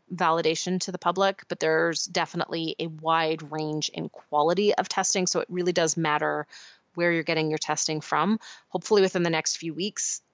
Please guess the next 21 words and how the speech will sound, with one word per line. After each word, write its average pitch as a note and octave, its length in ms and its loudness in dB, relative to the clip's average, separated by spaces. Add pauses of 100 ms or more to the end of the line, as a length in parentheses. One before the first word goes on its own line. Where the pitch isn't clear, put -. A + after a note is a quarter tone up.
(140)
that E3 240 2 (200)
won't F3 220 -6
be E3+ 80 -4
the D#3+ 100 -8
case F#3 260 -2
anymore G3 380 2
because E3+ 300 -6
it - 80 -4
will D#3+ 80 -4
be D#3 120 -2
better D3+ 200 0
regulated. F#3 680 2 (360)
Um, D#3 500 0
but E3+ 180 -2
as E3+ 220 -2
of E3 140 -8
right E3+ 180 -2
now, E3 640 -2 (120)
there D#3+ 300 0
are D#3+ 100 0
some F3 300 -2